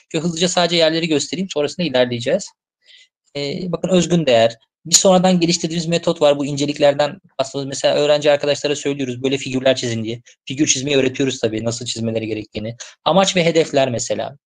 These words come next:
Hep sabit yapılarımız var. O şekilde yazıyoruz. Yöntem. Uzun uzun yöntemi yazıyoruz. Nasıl olduğuna dair. Şimdi tabii öğrenci projelerinde incelikler var. Ondan sonra söyleyeceğim.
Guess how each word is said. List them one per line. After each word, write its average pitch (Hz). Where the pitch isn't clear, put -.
Hep 180
sabit 156
yapılarımız 139
var. 110
O 135
şekilde 123
yazıyoruz. 110
Yöntem. 156
Uzun 180
uzun 170
yöntemi 156
yazıyoruz. 131
Nasıl 131
olduğuna 117
dair. 107
Şimdi 175
tabii 185
öğrenci 180
projelerinde 180
incelikler 170
var. 233
Ondan 170
sonra 165
söyleyeceğim. 139